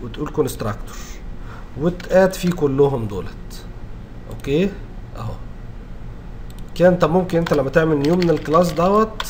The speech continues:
وعاوز تخزن فيه المعلومات ديت، تقدر تحط فيه عن طريق ال-، النيو على طول، الكون-، الكونتاكت موديول دوت. او نعمل مثلًا تاني جنريت،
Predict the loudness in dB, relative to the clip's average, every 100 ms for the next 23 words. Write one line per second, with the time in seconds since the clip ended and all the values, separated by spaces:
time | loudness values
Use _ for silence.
0 | -6 -8 -8 -8 -4 -2 -2 4 4 4
1 | 0 0 0 2 0 -2 2 2 2 2
2 | 4 4 2 0 -2 0 -2 0 -2 0
3 | 0 -2 -8 -6 -2 0 2 2 2 -2
4 | -2 -6 -8 -6 -4 2 4 4 2 -2
5 | -4 -4 -6 -4 -4 -6 -6 -6 -6 -8
6 | -8 -2 -2 -2 -4 -2 -4 -6 -10 -12
7 | -12 -12 -12 -10 -12 -4 4 6 6 4
8 | -2 -10 -10 -12 -12 -12 -6 -2 2 2
9 | 2 0 -2 -2 -2 -4 -6 -4 -2 0
10 | 0 -2 -6 -12 -12 -12 -12 -12 -12 -14
11 | -14 -14 -12 -12 -12 -14 -12 -12 -12 -12
12 | -12 -12 -12 -12 -10 -10 -12 -12 -12 -10
13 | -6 -6 -4 -2 0 0